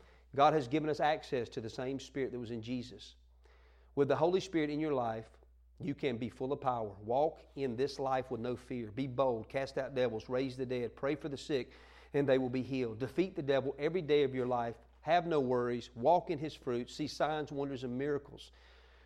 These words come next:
Praying in tongues on a regular basis will keep you free from all the works of the devil, and it will keep you powered up to walk out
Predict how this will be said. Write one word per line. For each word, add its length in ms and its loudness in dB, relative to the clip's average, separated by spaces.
Praying 300 4
in 80 4
tongues 320 0
on 80 2
a 20 2
regular 300 2
basis 420 2
will 120 -2
keep 300 -8
you 100 -6
free 360 2
from 180 -6
all 220 4
the 80 4
works 300 4
of 80 -2
the 80 0
devil, 360 2
and 100 4
it 80 2
will 80 0
keep 300 -6
you 80 -6
powered 420 4
up 200 2
to 60 -6
walk 440 4
out 300 0